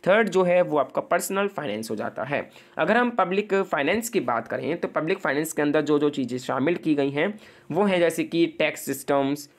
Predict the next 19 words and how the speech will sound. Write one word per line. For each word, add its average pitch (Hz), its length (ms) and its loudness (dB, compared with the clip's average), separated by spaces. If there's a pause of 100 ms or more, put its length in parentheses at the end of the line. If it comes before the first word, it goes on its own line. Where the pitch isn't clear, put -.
(140)
गवर्नमेंट 151 560 0
एक्सपेंडिचर 139 880 0 (340)
या 151 140 2
फिर 190 140 0
जो 208 160 0
बजट 170 560 0 (100)
प्रोसीजर्स 160 540 0
होते 131 200 -4
हैं, 127 180 -2
ये 151 180 -2 (120)
overall 131 440 2
जो 120 120 -4
है 143 100 -4 (120)
पब्लिक 131 280 -2
फाइनेंस 110 360 -8
के 117 100 -4
अंदर 110 240 0
आते 120 300 -4
हैं। 123 220 -8